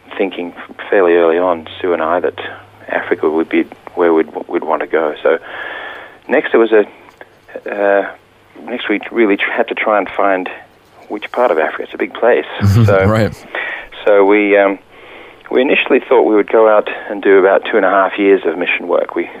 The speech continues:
Speaker 1: we kind of said, "Well, look, let's put our toe in the water." It's, we were taking a, two young girls out with us, and we didn't really know whether it was gonna be something that God wanted us to do for a long time or a short time. So we said, "Well,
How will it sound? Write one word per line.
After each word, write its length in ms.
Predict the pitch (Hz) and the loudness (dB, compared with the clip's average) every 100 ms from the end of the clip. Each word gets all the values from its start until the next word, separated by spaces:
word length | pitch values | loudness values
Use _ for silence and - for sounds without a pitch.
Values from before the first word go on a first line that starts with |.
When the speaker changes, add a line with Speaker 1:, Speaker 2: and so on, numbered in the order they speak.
| - | -14
Speaker 1:
we 60 | 92 | -12
kind 280 | - 104 | -8 -4
of 80 | 90 - | -4 -2
said, 120 | - | -2
"Well, 160 | 87 90 | 0 2
look, 160 | 92 - | 2 2
let's 160 | 107 - - - _ - - - - - | 0 -2 -14 -16 _ -20 -20 -20 -20 -16
put 160 | - 110 | -2 2
our 120 | 95 | 2
toe 240 | - 110 104 | 4 4 4
in 80 | |
the 100 | 90 | 4
water." 400 | 90 95 113 151 | 4 4 4 2
It's, 140 | 135 - - - - - - | 0 -2 -14 -14 -16 -20 -6
we 60 | |
were 100 | 98 | -6
taking 360 | - 104 - 95 | -2 -2 -2 -4
a, 160 | 85 - - - | -4 -6 -16 -12
two 80 | - | -6
young 260 | 104 95 92 | -2 -2 0
girls 320 | 92 98 98 | 2 4 4
out 220 | 98 78 | 2 4
with 140 | 90 98 | 4 4
us, 140 | 113 - | 2 0
and 220 | 78 78 - - - - - - - - - | -6 -6 -18 -20 -18 -16 -16 -16 -16 -16 -8
we 100 | - | -4
didn't 180 | 104 92 | -2 2
really 240 | 101 95 | 2 2
know 220 | 95 95 | 2 4
whether 280 | 90 90 87 | 4 4 4
it 80 | - | 2
was 160 | 87 87 | -2 -8
gonna 180 | 104 87 | -8 -6
be 300 | 92 87 85 - | -2 -2 -2 -6
something 340 | 104 95 87 90 | -6 -4 -6 -8
that 280 | 95 - | -10 -8
God 160 | 87 85 | -4 0
wanted 240 | 90 87 | 0 0
us 80 | 82 - | -4 -4
to 60 | 87 | -4
do 180 | 92 | -2
for 120 | 87 85 | 0 0
a 60 | |
long 220 | 85 95 | 0 0
time 300 | 85 98 92 | -2 -4 -4
or 60 | 87 | -6
a 40 | |
short 280 | 85 98 95 | -4 -2 -4
time. 200 | - 78 80 | -4 -6 -2
So 80 | 127 | 0
we 160 | 135 - | 0 2
said, 120 | 107 | 2
"Well, 220 | 107 107 | 2 2